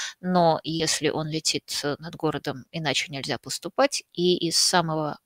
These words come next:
неприятного, что я понимаю, а, вот то, что произошло, это, скорее всего, значит, э, что вот ракеты кончились.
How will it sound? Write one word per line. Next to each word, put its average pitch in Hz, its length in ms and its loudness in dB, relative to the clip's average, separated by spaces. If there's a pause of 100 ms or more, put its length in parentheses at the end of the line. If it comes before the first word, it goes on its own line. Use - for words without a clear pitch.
(220)
неприятного, 165 720 2
что - 220 -4
я - 140 -6
понимаю, 285 540 0 (1000)
а, 147 240 2
вот 160 160 -2 (100)
то, 165 100 6
что - 220 4
произошло, 185 460 0
это, 277 120 -2
скорее 175 300 0
всего, 165 260 -2
значит, 196 500 0 (140)
э, 175 280 4
что - 580 2
вот 160 360 -2
ракеты 208 260 -2
кончились. - 600 -2